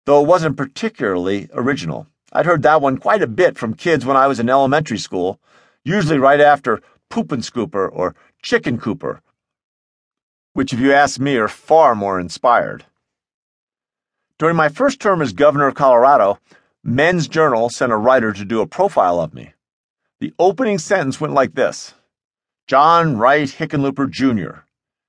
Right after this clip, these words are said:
It doesn't melt on your tongue as much as it gets lodged like a wishbone in the windpipe. Twenty-eight letters. It sounds made up, a character from one of Kurt Vonnegut's lesser books,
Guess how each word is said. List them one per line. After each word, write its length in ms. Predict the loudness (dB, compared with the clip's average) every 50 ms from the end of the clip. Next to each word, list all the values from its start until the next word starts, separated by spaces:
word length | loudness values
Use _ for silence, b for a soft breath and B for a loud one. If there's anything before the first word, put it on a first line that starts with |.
| _ _ _
It 100 | -12 -4
doesn't 380 | -2 -2 -2 -2 -6 -8 -8
melt 460 | -6 -4 -2 2 4 4 2 2 2 -2
on 140 | -2 -2
your 140 | -2 -4 -6
tongue 400 | -8 -6 -2 0 0 0 0 -2
as 120 | -4 -4 0
much 220 | 0 0 0 0
as 120 | -4 -6
it 200 | -6 -6 -8 -8
gets 260 | _ -6 -6 -6 -6 -12
lodged 800 | -6 -2 0 2 4 4 4 2 2 0 -4 _ -20 -20 _ _ _ _
like 240 | -4 -4 -4 -4 -10 -10
a 80 | -10
wishbone 720 | -8 -6 -4 -2 -2 -2 -4 -4 _ -2 -2 0 -2 -2 -4
in 60 | -4
the 100 | -4 -4
windpipe. 560 | -4 -4 -4 -4 -4 -4 -6 -8 -8 -10 _ _ _ _ _ _ _ _ _ _ _ _ _ _ _ _ _ _ _ _ _ _ _ _ _ _ _ _ _ _ _ _ _ _ _ _ _ _
Twenty-eight 540 | -6 -4 -2 -2 0 0 0 0 -2 -2 -4
letters. 600 | 0 2 2 2 2 -2 -6 -10 -14 -20 _ _ _ _ _ _ _ _ _ _ _ _ _
It 120 | -14 -14 -6
sounds 520 | -2 0 2 2 2 2 0 -4 -6 -12 _ _ _
made 380 | -8 -2 0 0 0 2 2
up, 260 | 2 2 2 -2 -6 _ _ _ _ _ _ _ _ _
a 80 | _ -20
character 580 | -16 -6 -2 2 2 4 2 2 0 -4 -4 -4
from 360 | -2 -2 -2 -2 -2 -4 -8 _ _ _
one 200 | 0 0 2 2
of 100 | 2 -2
Kurt 200 | -2 -2 -2 -2
Vonnegut's 500 | 0 0 2 2 2 2 -2 -4 -8 -2
lesser 300 | 0 0 0 0 -2 -6
books, 480 | -2 0 0 0 0 -4 -16 -20 -20